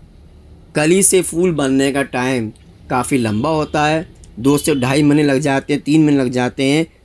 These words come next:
कली से फूल बनने में। और ऐसे ही ये लगभग पन्द्रह बीस दिन, महीने भर इसका फूल खिला रहता है लंबे टाइम तक। एक ये पौधा है, देखिए इसमें मैंने पॉट में जो है ये गिट्टी लगाई है।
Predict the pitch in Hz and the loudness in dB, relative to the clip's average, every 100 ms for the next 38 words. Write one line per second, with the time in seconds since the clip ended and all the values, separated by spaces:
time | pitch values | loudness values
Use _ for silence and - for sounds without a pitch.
0 | - 123 123 - 117 - 147 170 160 160 | -4 0 0 0 -4 0 0 2 2 4
1 | 165 170 185 202 _ - _ _ 139 143 | 4 4 2 -2 _ -20 _ _ -6 -6
2 | - 131 143 147 202 202 190 190 151 139 | -4 -4 -2 0 0 2 2 2 0 -4
3 | 139 143 151 143 143 143 135 123 143 143 | -4 -6 -2 -2 0 0 -2 -2 0 0
4 | 120 127 147 147 123 98 - - - 123 | 0 0 -2 -2 -2 -4 -8 -20 -10 -4
5 | - 151 143 - 156 160 117 107 98 - | -2 -2 -4 0 2 2 -2 -2 -2 -2
6 | 151 131 120 131 - 82 80 - - - | -2 0 0 -2 -4 -8 -8 -12 -18 -18
7 | _ _ _ _ _ - - - - 147 | _ _ _ _ _ -20 -20 -20 -4 0
8 | 156 143 156 - 143 139 151 156 165 151 | 2 4 2 2 -2 0 0 0 0 0
9 | 147 156 165 165 135 143 - 151 147 151 | 0 2 2 0 0 0 0 0 0 2
10 | 143 143 - 123 131 143 147 127 131 127 | 0 0 -2 -4 -4 -4 -2 2 2 2
11 | 151 214 - - - _ _ - - 113 | 0 -4 -8 -20 -20 _ _ -20 -10 0
12 | 120 123 104 123 110 151 143 131 131 131 | 2 2 0 -2 0 2 2 0 0 2
13 | 151 | 0